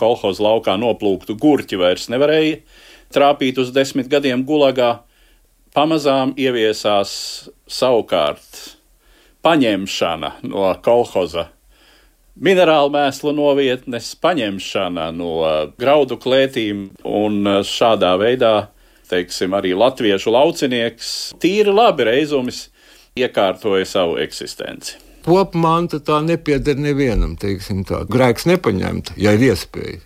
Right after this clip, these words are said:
Speaker 2: Strādāt, centies pēc iespējas mazāk, izvairies, kā vien vari. Tāpat neko nemaksā par to.
Speaker 1: Nu jā, un tev tagad
Speaker 2: Jā.
Speaker 1: vajag spēku savam zemes
Speaker 2: Tieši
Speaker 1: pleķītim.
Speaker 2: tā.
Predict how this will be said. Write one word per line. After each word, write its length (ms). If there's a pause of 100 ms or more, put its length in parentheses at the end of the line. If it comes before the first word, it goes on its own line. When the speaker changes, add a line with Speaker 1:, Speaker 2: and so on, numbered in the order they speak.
(160)
Speaker 2:
Strādāt, 760
centies 540
pēc 240
iespējas 720
mazāk, 640
izvairies, 840
kā 220
vien 260
vari. 380
Tāpat 400
neko 240
nemaksā 500
par 240
to. 220 (400)
Speaker 1:
Nu 80
jā, 160
un 160
tev 240
tagad 240
Speaker 2:
Jā. 80
Speaker 1:
vajag 320
spēku 400
savam 400
zemes 300
Speaker 2:
Tieši 80
Speaker 1:
pleķītim. 500
Speaker 2:
tā. 120